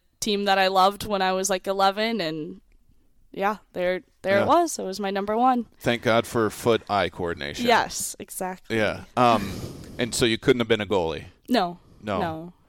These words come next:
Speaker 2: Uh, as a defender, uh, you guys played well last year
Speaker 1: Mm-hmm.
Speaker 2: defensively. That had to be a pr-, a proud moment
Speaker 1: Yeah.
Speaker 2: for you.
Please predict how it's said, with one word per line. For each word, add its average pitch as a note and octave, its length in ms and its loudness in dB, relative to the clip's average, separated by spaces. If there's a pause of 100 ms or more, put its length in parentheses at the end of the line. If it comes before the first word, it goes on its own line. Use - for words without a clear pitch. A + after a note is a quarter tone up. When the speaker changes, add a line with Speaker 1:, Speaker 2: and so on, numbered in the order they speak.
(440)
Speaker 2:
Uh, B2+ 320 6
as B2+ 220 2
a C3+ 80 4
defender, A#2 920 0 (640)
uh, A#2+ 60 0
you A#2+ 340 0
guys D3 220 4
played C3 320 0
well G2 240 2
last F2 360 -4
year F2 240 -4
Speaker 1:
Mm-hmm. F4 260 2
Speaker 2:
defensively. F#2+ 800 -4
That G#2+ 380 -4
had G#2 240 -2
to G2+ 60 -4
be F#2 440 -8 (100)
a F#2+ 180 -2
pr-, - 300 -16 (120)
a G#2 120 0
proud G2 600 2 (580)
moment C#4 200 2
Speaker 1:
Yeah. G#3+ 260 2
Speaker 2:
for - 80 -6
you. - 100 -12